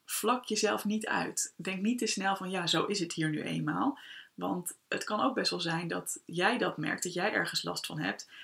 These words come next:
En dat er ook wel meer mensen zijn die het leuk zouden vinden om, nou ja, datgene te doen wat jij belangrijk vindt. Dus probeer je invloed te pakken.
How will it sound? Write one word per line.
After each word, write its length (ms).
En 100
dat 140
er 80
ook 120
wel 120
meer 220
mensen 260
zijn 180
die 100
het 100
leuk 220
zouden 240
vinden 380
om, 300
nou 160
ja, 160
datgene 500
te 100
doen 140
wat 140
jij 180
belangrijk 420
vindt. 340
Dus 360
probeer 680
je 220
invloed 540
te 120
pakken. 380